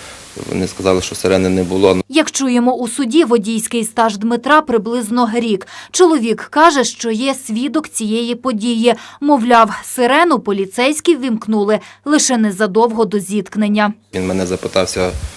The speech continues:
Speaker 1: ну, що, що... Ну, скажу так, як він запитався, що вони від тебе хочуть. А я кажу, я не знаю, одну оформляю. А він каже, вони тебе чуть не вбили, каже, бо,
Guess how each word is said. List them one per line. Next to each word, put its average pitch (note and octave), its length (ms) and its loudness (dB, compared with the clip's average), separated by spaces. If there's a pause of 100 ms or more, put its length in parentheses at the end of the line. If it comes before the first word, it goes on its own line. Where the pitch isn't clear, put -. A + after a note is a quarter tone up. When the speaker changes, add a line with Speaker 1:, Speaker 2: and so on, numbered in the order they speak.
(420)
Speaker 1:
ну, - 120 -6
що, F#2+ 540 -2 (260)
що... G2 540 -4 (480)
Ну, C#3 100 2
скажу - 360 -2
так, G2+ 140 -4
як G#2 120 -4
він G#2+ 120 0
запитався, F#2+ 540 0
що G2 180 -2
вони G2 220 0
від F#2 140 -4
тебе F#2 240 -2
хочуть. F2+ 480 -4
А F#2+ 80 -4
я F#2 160 -2 (560)
кажу, F#2 160 -6
я F#2+ 120 -4
не G#2 120 -2
знаю, F#2+ 320 -2
одну F#2+ 240 -4
оформляю. F#2 580 -4 (760)
А F#2 380 -4
він F#2 100 -2
каже, F2+ 340 -2
вони F#2+ 300 -2
тебе F#2+ 220 -2
чуть - 240 -8
не F#2+ 100 0
вбили, F2+ 380 0
каже, F2+ 300 -4
бо, F#2 420 0